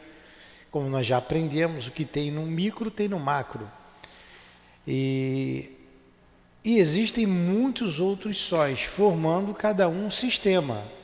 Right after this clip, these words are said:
Então, os sistemas são formados por, por sóis,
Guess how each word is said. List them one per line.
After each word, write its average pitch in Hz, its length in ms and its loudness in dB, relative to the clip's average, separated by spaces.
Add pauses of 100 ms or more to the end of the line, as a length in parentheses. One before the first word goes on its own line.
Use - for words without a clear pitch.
(680)
Então, 214 260 2
os 214 100 2
sistemas 180 720 0
são 165 200 0
formados 135 800 0 (680)
por, 190 400 0 (640)
por 156 220 -6
sóis, 143 760 0